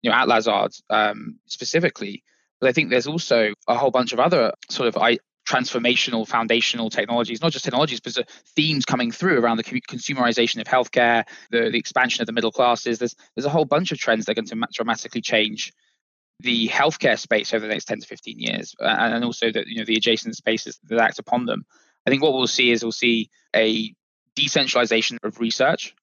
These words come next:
I, I think you'll see, see already around the, the virtual, um, clinical trials. You can see it around the shift from reactive disease control or, or treatment to, to preventative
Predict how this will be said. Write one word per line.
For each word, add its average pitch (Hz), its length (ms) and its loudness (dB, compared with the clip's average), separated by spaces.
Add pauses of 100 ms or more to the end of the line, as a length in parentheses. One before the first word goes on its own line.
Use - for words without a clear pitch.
(120)
I, 120 80 2
I - 100 2
think 120 140 -2
you'll 117 120 -6
see, 117 460 -2
see - 220 -2
already 117 300 2
around 110 300 2
the, 107 100 -6
the - 240 -20
virtual, 113 560 0 (420)
um, 110 180 2
clinical 107 300 0
trials. 131 640 2 (360)
You - 80 -20
can 110 120 -12
see 117 240 2
it 107 140 0
around 104 480 0 (180)
the - 80 -6
shift - 320 -2
from 107 420 0 (280)
reactive 127 580 0 (180)
disease 120 760 -8 (120)
control 127 560 2
or, 110 320 2
or 113 100 -6
treatment 160 400 0
to, 117 220 0 (380)
to 117 140 -4
preventative 120 920 0